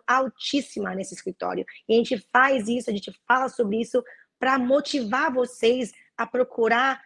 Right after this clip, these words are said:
alguém competente pra poder representar você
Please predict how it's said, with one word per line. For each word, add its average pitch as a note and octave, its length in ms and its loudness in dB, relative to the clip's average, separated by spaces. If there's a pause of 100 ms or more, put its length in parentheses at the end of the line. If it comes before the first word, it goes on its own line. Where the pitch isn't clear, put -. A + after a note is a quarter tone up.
(100)
alguém A3 840 -2
competente F#3 800 -6 (200)
pra G#3+ 160 -4
poder A3 280 4
representar A3 600 -4
você G#3+ 460 -2